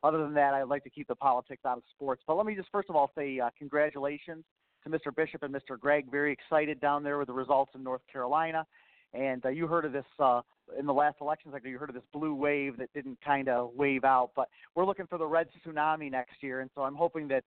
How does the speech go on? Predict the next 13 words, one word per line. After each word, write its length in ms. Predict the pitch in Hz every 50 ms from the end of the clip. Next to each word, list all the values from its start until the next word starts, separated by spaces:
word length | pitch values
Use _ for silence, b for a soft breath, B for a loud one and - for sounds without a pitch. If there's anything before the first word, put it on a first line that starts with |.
| -
uh, 140 | - 131 131 - B B B B B B
I 100 | - 151
can 140 | 170 - 160
help 180 | 151 160 147 -
lead 220 | 147 160 165 156
the 80 | - 139
charge 320 | - - 151 143 143 135
with 160 | 123 135 -
that. 240 | - 139 135 135 127
And 80 | 135 135 -
so 100 | 147 139
we're, 160 | 139 139 135
we're 240 | 117 131 135 139